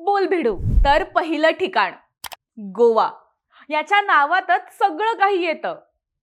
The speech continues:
त्यात तुम्ही दोघंही पार्टी लव्हर असाल आणि निवांत ठिकाणही तुम्हाला आवडत असेल तर तुमचा प्लॅन इथेच फुल स्टॉप लागेल. का? तर दिवस आणि रात्र दोन्ही सुंदर करण्याचा कॉन्ट्रॅक्ट गोव्याच्या नावावर आहे.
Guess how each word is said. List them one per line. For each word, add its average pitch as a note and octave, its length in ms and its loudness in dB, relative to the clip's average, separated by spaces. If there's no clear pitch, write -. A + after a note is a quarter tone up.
त्यात A3 240 -2
तुम्ही B3+ 360 -6
दोघंही E4 400 -4
पार्टी D4 460 -2
लव्हर C#4+ 280 -2
असाल B3+ 340 -4
आणि C4+ 260 -8
निवांत C#4+ 460 -4
ठिकाणही F4 520 -4
तुम्हाला D#4+ 300 -2
आवडत C4 380 0
असेल A#3+ 460 -8
तर B3+ 120 -8
तुमचा B3+ 380 -4
प्लॅन B3+ 500 -6
इथेच C#4 420 -6
फुल C#4 140 -6
स्टॉप C4+ 340 0
लागेल. G3+ 300 -4
का? C4 200 -2
तर G#4+ 180 -2
दिवस D#4 400 0
आणि F#4 260 -4
रात्र D4+ 340 -4
दोन्ही C#4+ 400 -8
सुंदर E4 440 -6
करण्याचा D#4 500 -4
कॉन्ट्रॅक्ट C4+ 520 -2
गोव्याच्या C4+ 520 -2
नावावर C4 420 -2
आहे. A3+ 220 -4